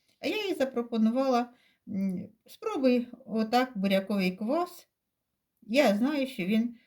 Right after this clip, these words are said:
понижує тиск". Е, від-, і відповідь почула про те, що я не знаю, як його готувати.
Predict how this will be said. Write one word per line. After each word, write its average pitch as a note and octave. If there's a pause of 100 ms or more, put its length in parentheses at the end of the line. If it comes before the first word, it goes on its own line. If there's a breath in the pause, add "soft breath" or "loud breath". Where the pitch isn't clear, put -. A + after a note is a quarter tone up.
(160 loud breath)
понижує G#3+ (200)
тиск". - (1040)
Е, A3 (140)
від-, C4 (140)
і A#3+
відповідь C4+
почула C4
про F#3+
те, A3+
що -
я A3
не G#3+
знаю, A#3
як G#3
його A3
готувати. G3+